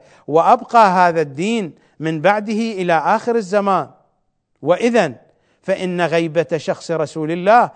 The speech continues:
صلى الله عليه وسلم لا تفسر تلك الظاهرة ولا تعللها، يعني أن الأمة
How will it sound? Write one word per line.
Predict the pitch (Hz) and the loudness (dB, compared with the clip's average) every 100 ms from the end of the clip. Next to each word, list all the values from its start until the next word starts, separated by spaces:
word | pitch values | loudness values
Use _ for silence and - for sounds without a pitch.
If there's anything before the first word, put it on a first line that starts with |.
| _ | _
صلى | - 165 156 | -8 -2 0
الله | 156 156 156 151 | 0 2 2 2
عليه | 147 151 143 | 0 0 -4
وسلم | 143 135 165 208 214 202 _ _ | -6 -6 -6 -4 -4 -6 _ _
لا | 123 156 226 | 0 4 4
تفسر | 247 240 247 214 233 196 | 2 -4 -6 -6 -6 -6
تلك | - 180 - | -6 -10 -6
الظاهرة | 170 143 160 147 151 147 135 - _ _ | -6 -2 0 0 -2 -2 -4 -8 _ _
ولا | 139 156 175 | -4 0 -2
تعللها، | 165 135 131 123 107 85 - _ _ _ _ _ _ _ _ _ _ _ _ _ _ _ _ _ _ | -2 -6 -6 -8 -12 -18 -20 _ _ _ _ _ _ _ _ _ _ _ _ _ _ _ _ _ _
يعني | 139 139 151 | -6 -4 -4
أن | 151 156 | -4 -4
الأمة | 143 151 208 208 160 | -6 -4 -4 -2 -4